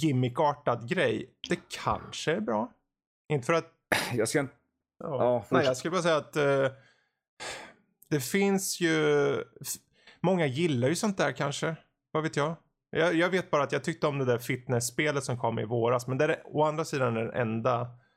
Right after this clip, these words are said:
Speaker 1: anknytning jag har mer eller mindre. Visst körde man de här gamla Wii-spelen då när det begav sig. Men... Eh...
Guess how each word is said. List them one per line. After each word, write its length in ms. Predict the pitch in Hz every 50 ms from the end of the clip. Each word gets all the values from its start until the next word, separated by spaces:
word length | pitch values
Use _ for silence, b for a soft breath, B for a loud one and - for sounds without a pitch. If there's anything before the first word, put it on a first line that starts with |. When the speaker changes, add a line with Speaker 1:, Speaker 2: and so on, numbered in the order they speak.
| b b b
Speaker 1:
anknytning 580 | - 120 117 117 120 - 151 151 120 - 131 120
jag 80 | 117 113
har 240 | 117 139 139 127 120
mer 120 | 113 113 110
eller 120 | 104 113
mindre. 260 | 110 110 107 107 113 117
Visst 200 | 143 131 - -
körde 220 | - 143 127 117
man 120 | 127 127
de 60 | 123 123
här 100 | 117 113
gamla 280 | 110 113 113 117 117
Wii-spelen 840 | 123 123 131 139 123 117 113 - - _ 165 156 151 139 123 120 113
då 120 | 110 110 92
när 120 | 87 101
det 60 | 104
begav 260 | 101 104 87 78 82 -
sig. 400 | - - 73 85 113 123 b b b b b b b b b _ -
Men... 300 | 113 120 117 110 107 107
Eh... 640 | 107 107 107 107 110 110 107 92 80 82 - - -